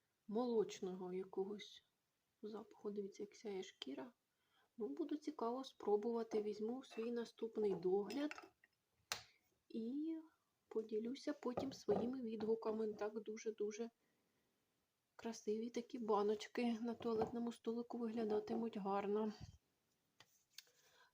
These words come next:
Так, наступне це у нас піде косметика. Значить, це від iMagic також на знижки був. Ось такий ось консилер і коректор.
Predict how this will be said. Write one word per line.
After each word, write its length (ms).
Так, 240
наступне 460
це 200
у 120
нас 200
піде 280
косметика. 680
Значить, 460
це 260
від 220
iMagic 600
також 360
на 100
знижки 480
був. 280
Ось 180
такий 400
ось 180
консилер 840
і 80
коректор. 720